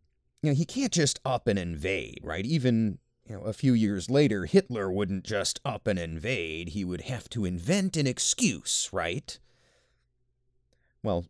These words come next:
Mussolini's excuse is an incident that occurs in late November of nineteen thirty-four called the Walwal Incident. At this time, there were some disputes along the border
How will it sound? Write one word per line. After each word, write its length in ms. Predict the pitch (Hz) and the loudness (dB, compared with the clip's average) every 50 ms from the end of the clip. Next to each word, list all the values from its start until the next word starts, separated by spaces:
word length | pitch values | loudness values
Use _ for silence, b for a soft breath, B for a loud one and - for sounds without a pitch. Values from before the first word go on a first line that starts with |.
| - | -4
Mussolini's 760 | - 131 123 127 - - 135 123 117 113 110 110 107 107 98 | 0 2 2 2 2 2 2 4 4 4 4 4 2 2 0
excuse 840 | 110 110 - - - - - 104 92 80 73 78 90 90 - - - - | 0 -2 -2 -4 -6 -6 -4 -4 -4 -2 -4 -6 -6 -6 -6 -6 -6 -8
is 580 | - 95 90 85 85 85 80 85 85 87 - - - _ - | -6 -6 -4 -4 -4 -4 -6 -6 -6 -6 -8 -8 -10 _ -8
an 400 | - 117 107 107 107 107 104 113 - | -6 -4 -2 -2 -2 -2 -2 -2 0
incident 540 | - 196 190 185 - 185 147 131 127 120 - - | 2 2 2 2 2 4 4 4 4 2 0 2
that 120 | - 123 117 | 4 4 4
occurs 720 | 113 - - - 113 104 101 98 98 98 95 101 98 - - | 4 2 2 2 2 2 2 2 0 -2 -2 -2 -4 -4 -2
in 400 | 107 101 98 95 98 98 98 98 - - | 0 0 2 2 2 0 0 -2 -4 -4
late 280 | - 98 117 143 131 - | -4 0 0 0 0 2
November 640 | 147 127 117 107 104 101 90 82 73 80 78 80 - | 2 2 2 2 2 0 0 0 -2 -2 -2 -2 -2
of 200 | - 87 85 71 | -2 -4 -4 -4
nineteen 520 | 90 90 87 87 87 - - 104 92 87 78 | -4 -4 -4 -4 -6 -4 -2 -2 -2 -2 0
thirty-four 800 | - 101 92 85 87 92 - - - 92 85 73 - 73 76 95 b b b b b b b b | 0 2 2 2 0 -2 -4 -2 -2 -2 -2 -2 -4 -4 -6 -8 b b b b b b b b
called 420 | - - 101 95 87 85 85 80 | -4 2 4 6 6 6 4 2
the 180 | 82 98 98 101 | 2 2 2 2
Walwal 640 | 95 98 143 180 185 143 104 90 76 65 57 - 73 | 4 4 4 4 4 4 4 2 2 0 -2 -4 -6
Incident. 640 | 85 80 69 - - - - - - _ - - - _ _ _ _ _ b b b b b b b b b b b b b b b b | -6 -8 -6 -8 -10 -10 -12 -18 -16 _ -12 -12 -12 _ _ _ _ _ b b b b b b b b b b b b b b b b
At 180 | 151 147 - | -6 -4 -2
this 220 | - 254 233 - - | 0 0 0 0 0
time, 580 | - 139 151 139 127 117 117 120 110 123 120 - _ | -2 -2 0 0 0 0 -2 -2 -2 -4 -4 -6 _
there 300 | - 117 127 117 117 117 | -6 -2 0 2 2 2
were 420 | 113 110 107 107 104 101 101 101 101 | 2 2 2 2 2 2 0 0 -2
some 580 | - - - - 104 92 92 90 90 90 85 - _ _ _ _ _ | -2 -2 0 0 2 2 2 0 -2 -2 -4 -6 _ _ _ _ _
disputes 720 | - 123 - - - - 135 131 117 120 - - - - - | 0 0 0 0 0 2 4 6 6 4 4 0 -4 -4 -2
along 420 | 131 113 104 113 107 107 107 101 101 | -2 -2 -2 -2 -2 -2 -2 -2 0
the 140 | 101 98 | 0 -2
border 540 | 92 - 113 117 117 113 117 110 107 107 107 | -2 0 2 4 4 4 4 4 4 2 0